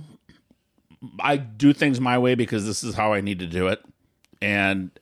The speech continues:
and I will let <laughs> the, the, the cards are gonna fall. I'll come back and pick up the pieces later.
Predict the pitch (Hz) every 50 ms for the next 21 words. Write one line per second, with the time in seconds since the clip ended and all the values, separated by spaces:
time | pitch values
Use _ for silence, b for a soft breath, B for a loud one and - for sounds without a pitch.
0 | - - 107 107 104 101 101 95 87 80 80 - - 101 104 104 107 107 101 98
1 | 95 95 95 95 98 92 - _ _ _ _ _ _ - - _ _ _ _ _
2 | _ _ _ _ _ - 127 117 113 - 185 139 117 131 117 - - 139 131 117
3 | - 143 151 147 147 143 120 113 - - 131 123 - 151 131 117 101 101 - 110
4 | - 107 92 - 90 95 90 - 92 87 82 82 78 76 78 76 71 78 85 95